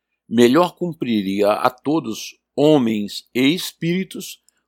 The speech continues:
precatarem-se com as mais dignas atitudes, chamando os pensamentos mais sadios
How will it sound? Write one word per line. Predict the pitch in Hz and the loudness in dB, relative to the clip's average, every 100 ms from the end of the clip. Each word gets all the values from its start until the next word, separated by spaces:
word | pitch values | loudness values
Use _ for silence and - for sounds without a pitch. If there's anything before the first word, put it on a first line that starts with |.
| _ | _
precatarem-se | - 165 - 135 - 117 120 131 - 135 | -4 0 2 0 4 4 4 0 -6 -8
com | - 127 | -4 -2
as | 107 - | -2 -2
mais | 117 147 - | 0 0 -2
dignas | - - 160 143 117 110 | -8 -10 -8 -6 -6 -6
atitudes, | 117 - - 127 113 - - _ _ _ _ _ _ _ _ _ _ _ | -6 -8 -10 -8 -8 -12 -20 _ _ _ _ _ _ _ _ _ _ _
chamando | - 117 113 113 123 | -4 0 2 0 -2
os | 113 - | -4 -8
pensamentos | 117 - 101 123 - 107 | -8 -4 -4 -6 -10 -4
mais | 110 156 170 | 2 4 4
sadios | - 135 95 113 120 127 - | 0 0 -2 -6 -6 -8 -12